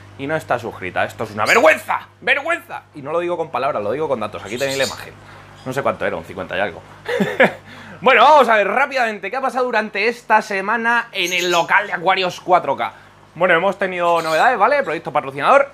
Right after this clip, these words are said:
está, la verdad es que está muy bien. En este marino de aquí tenemos todavía el tema del alga de la cianobacteria, que bueno, ya nos haremos con ella.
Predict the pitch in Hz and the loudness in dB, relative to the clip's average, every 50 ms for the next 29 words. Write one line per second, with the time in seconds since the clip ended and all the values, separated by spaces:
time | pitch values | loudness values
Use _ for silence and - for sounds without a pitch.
0 | - _ 117 117 - - - 143 143 143 139 135 131 120 120 120 135 135 - - | -12 _ -14 -14 -14 -8 -2 2 4 4 4 4 4 4 2 2 0 -2 -4 -6
1 | 127 - - 127 120 117 120 165 233 254 254 240 - - - - - - - 123 | -10 -6 -6 -6 -6 -4 0 2 2 2 2 -4 -10 -20 -20 -20 -20 -14 -10 -8
2 | 147 165 156 - - 139 135 131 127 135 135 135 131 135 135 170 175 147 147 127 | -8 -8 -8 -8 -6 -2 0 0 0 0 0 0 0 0 0 -2 -2 -2 -2 -2
3 | 127 135 131 127 - 135 127 123 127 127 127 120 117 127 127 127 123 120 120 120 | -2 -4 -4 -4 -2 0 0 0 0 0 -2 -2 -2 -4 -6 -4 -2 0 2 4
4 | 120 120 120 120 120 117 117 113 113 113 113 113 113 123 120 117 113 113 - 131 | 4 2 4 2 2 4 4 4 4 4 2 2 2 2 4 4 4 2 2 -2
5 | 123 117 117 120 117 - 175 190 240 269 - - - - - - - - - - | -2 0 0 0 0 0 -2 0 2 0 0 -2 -6 -14 -20 -20 -20 -20 -20 -20
6 | - - - 127 127 131 139 131 107 90 98 120 120 117 113 113 110 107 107 104 | -20 -16 -8 -4 0 2 2 2 2 2 2 4 4 4 4 0 -4 -6 -6 -6
7 | 104 101 101 98 - - 101 107 143 185 220 - - - | -4 -4 -6 -8 -8 -8 -8 -6 -4 -4 -2 -2 -4 -4